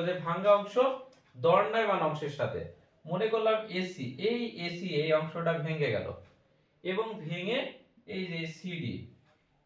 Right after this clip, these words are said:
এসিটাই ভেঙে সিডি, অর্থাৎ এইটুকু ভেঙে এখানে ঝুলছে বা এখানে দণ্ডায়মান অবস্থায় আছে, যেটা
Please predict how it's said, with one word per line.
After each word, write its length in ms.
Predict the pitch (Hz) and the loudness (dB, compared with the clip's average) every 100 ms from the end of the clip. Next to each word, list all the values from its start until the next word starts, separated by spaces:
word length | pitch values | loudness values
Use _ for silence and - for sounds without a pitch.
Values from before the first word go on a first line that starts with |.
| 143 | -10
এসিটাই 600 | 165 165 202 196 214 220 170 | -8 -8 -8 2 4 4 -2
ভেঙে 280 | 175 185 220 240 - - _ _ | -6 -4 -4 -4 -12 -20 _ _
সিডি, 280 | 202 185 147 147 | -10 -8 -2 -2
অর্থাৎ 240 | 151 170 - 156 | 0 -2 -2 -4
এইটুকু 260 | 160 185 202 | -4 -4 -4
ভেঙে 200 | 185 185 185 | -2 -2 -2
এখানে 260 | 165 156 151 151 - - - - | 0 0 0 -4 -10 -20 -16 -4
ঝুলছে 420 | 190 175 - 98 90 - _ - | 0 2 0 -8 -8 -14 _ -2
বা 80 | 143 | -2
এখানে 200 | 147 160 156 | 0 0 2
দণ্ডায়মান 440 | 160 185 190 165 147 120 | 4 4 4 4 4 2
অবস্থায় 380 | 123 - 113 98 | 0 0 0 0
আছে, 180 | - 87 - - _ _ _ _ - | -2 -10 -12 -18 _ _ _ _ -12
যেটা 420 | 123 170 180 202 | -4 -2 4 6